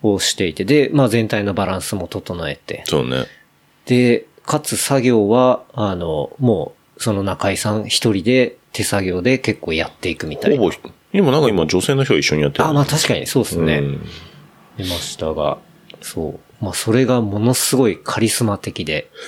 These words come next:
Speaker 1: ハマってんでしょ。
Speaker 2: 人気を、はい。<laughs> があって、で、結構YouTubeとかにもいっぱい上がってるんですけど、要はそれがなんか国内だけの、
Speaker 1: うん。
Speaker 2: あの、需要ではなくて、
Speaker 1: うん。
Speaker 2: もう、
Speaker 1: そう、
Speaker 2: 世界
Speaker 1: 世界中でね。
Speaker 2: 十一拠点ぐらいあって、
Speaker 1: うん。
Speaker 2: むしろ海外で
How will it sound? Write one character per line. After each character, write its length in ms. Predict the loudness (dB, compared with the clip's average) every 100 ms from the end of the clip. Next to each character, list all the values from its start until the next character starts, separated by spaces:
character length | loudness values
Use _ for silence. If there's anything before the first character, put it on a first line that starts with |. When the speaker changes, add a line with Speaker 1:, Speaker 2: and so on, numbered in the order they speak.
| -6
Speaker 1:
ハ 120 | -4
マ 100 | -2
っ 20 | 0
て 40 |
ん 20 |
で 80 | 2
し 120 | 2 0
ょ。 100 | -4
Speaker 2:
人 80 | -4
気 60 | -4
を、 20 |
は 120 | -4
い。 60 | -6
<laughs> 720 | -4 -4 -2 -2 -2 -2 -2
が 160 | 0 0
あ 20 |
っ 40 | -2 -6
て、 340 | 0 4 4 2
で、 300 | 2 2 2 -6 -8 -8 -4
結 200 | 0 0 2
構 100 | 2
YouTube 440 | 4 2 2 0
と 80 | 2
か 80 | 0
に 60 |
も 60 | -4
い 40 |
っ 20 | -6
ぱ 180 | -2
い 20 | 0
上 60 |
が 80 | 0
っ 60 | -4
て 140 | -2
る 100 | -2
ん 40 | -2
で 60 |
す 120 | -4 -6
け 80 |
ど、 60 | -2
要 160 | 2 2
は 80 |
そ 140 | 2 0
れ 100 | 2
が 160 | 2
な 120 | 2 0
ん 40 |
か 160 | -2 -4
国 340 | -4 -4 0 4
内 180 | 4 4
だ 100 | 2
け 220 | 0 2
の、 380 | 4 4 4 2
Speaker 1:
う 20 |
ん。 160 | -2 0
Speaker 2:
あ 140 | 2
の、 360 | 2 2 0 -2 -8
需 180 | 0 2
要 240 | 4 4
で 140 | 4 2
は 160 | 0
な 180 | -4 -8
く 120 | -8
て、 340 | -6 -4 -2 -2
Speaker 1:
う 80 |
ん。 0 |
Speaker 2:
も 260 | 0 2 0
う、 360 | -4 -10 -14 0
Speaker 1:
そ 120 | 2
う、 60 | 2
Speaker 2:
世 140 | 2
界 260 | 2 2 4
Speaker 1:
世 140 | 4
界 80 | 6
中 40 |
で 60 | 6
ね。 60 | 4
Speaker 2:
十 120 | 2
一 60 |
拠 100 | 2 2
点 220 | 2 4
ぐ 80 | 2
ら 120 | 2
い 80 | -2
あ 100 | -6
っ 40 | -10 _ -8
て、 260 | -2 0
Speaker 1:
う 140 | 0 0
ん。 640 | -4 -8 -16 -20 -6 0
Speaker 2:
む 80 | 2
し 140 | 4
ろ 100 | 2
海 480 | 2 -2 2 2 4
外 320 | 4 4 2
で 140 | -2